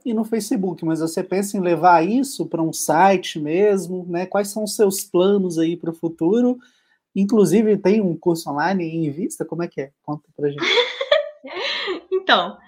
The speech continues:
Speaker 2: é, já tem pro-, três produtos na minha esteira. <laughs> Tô brincando.
Speaker 1: Muito bom.
Speaker 2: É, não, mas eu fi-, até fiz um trabalho de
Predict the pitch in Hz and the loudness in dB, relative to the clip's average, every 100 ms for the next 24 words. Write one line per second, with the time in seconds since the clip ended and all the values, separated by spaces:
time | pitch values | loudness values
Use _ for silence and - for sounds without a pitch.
0 | _ _ 190 208 190 175 170 196 202 254 | _ _ -4 -2 0 -2 -4 -4 -2 -2
1 | 233 226 - 285 285 - 240 196 190 190 | -2 -6 -4 -2 -2 -2 -2 -2 -4 -10
2 | - 202 196 196 202 - 190 196 220 - | -6 -4 -2 -4 -8 -8 -6 -6 -8 -14
3 | - - - 302 440 392 466 427 453 - | -20 -18 -4 2 2 4 4 4 0 2
4 | - 311 277 254 - 285 - - - - | 4 6 4 4 4 4 0 2 2 2
5 | 208 - - 190 - 202 - - 180 - | 2 2 2 0 0 -2 0 -2 -2 -4
6 | 185 180 - _ _ - - - _ - | 0 0 0 _ _ -6 -6 -8 _ -2
7 | 240 233 240 - - 151 151 143 480 - | -2 -2 -8 -10 -8 -2 -2 -2 -6 -8
8 | _ - - - 523 587 523 453 - - | _ -14 -12 -4 -2 0 0 0 -2 0
9 | 262 240 226 220 208 240 - - - _ | 2 4 4 2 -2 -6 -16 -20 -20 _
10 | - 294 262 262 294 302 320 339 311 330 | -2 0 2 2 2 0 0 0 2 2
11 | 330 349 320 320 320 262 202 202 208 220 | 0 0 0 0 2 2 4 2 2 0
12 | 208 226 | -2 -2